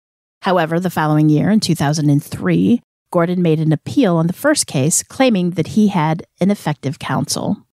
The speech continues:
He claimed that he only pled no contest because he was so disappointed in how he was represented in the Ludwig case. Gordon was given six life sentences for murder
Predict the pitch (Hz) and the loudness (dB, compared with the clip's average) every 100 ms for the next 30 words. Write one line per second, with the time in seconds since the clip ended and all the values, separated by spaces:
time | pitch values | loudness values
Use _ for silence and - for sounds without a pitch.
0 | _ _ _ _ - 247 330 339 311 220 | _ _ _ _ -2 0 2 2 2 2
1 | - 214 220 - 196 180 180 180 214 - | 0 2 2 0 0 2 2 2 0 0
2 | 220 220 - 143 - - - - 170 190 | 2 2 0 -2 -2 -6 -4 -2 0 0
3 | 156 - - 185 185 190 202 208 - 165 | 0 0 0 2 2 0 -2 -4 -2 0
4 | 160 160 131 - 160 156 160 156 151 143 | 2 2 0 0 -2 0 0 2 0 0
5 | 156 - 147 131 - - 147 139 139 135 | 0 2 2 2 -2 0 0 2 2 0
6 | - - - - - - - - _ _ | 0 -4 -6 -8 -4 -2 -4 -8 _ _
7 | _ _ _ _ 160 147 147 180 170 147 | _ _ _ _ -2 0 2 2 2 0
8 | 143 143 143 - - - 156 - - 143 | 0 0 -2 -4 -6 -4 -4 -2 -2 0
9 | 185 196 - - _ _ - 156 151 156 | 0 -2 -4 -12 _ _ -6 -2 0 0
10 | 170 214 | 0 -2